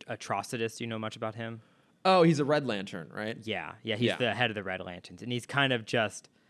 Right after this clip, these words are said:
Speaker 1: like, a more angry Darkseid.
Speaker 2: Okay.
Speaker 1: Uh, I think he would be cool to see in this universe somewhere.
Speaker 2: Mm-hmm.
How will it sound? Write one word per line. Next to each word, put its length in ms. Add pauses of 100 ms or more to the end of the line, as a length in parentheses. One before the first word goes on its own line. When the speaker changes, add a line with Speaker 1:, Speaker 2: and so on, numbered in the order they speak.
(640)
Speaker 1:
like, 260
a 140
more 520
angry 400
Darkseid. 680 (360)
Speaker 2:
Okay. 380 (1300)
Speaker 1:
Uh, 320 (800)
I 100
think 160
he 100
would 100
be 80
cool 240
to 60
see 380
in 140
this 220
universe 400
somewhere. 580 (260)
Speaker 2:
Mm-hmm. 260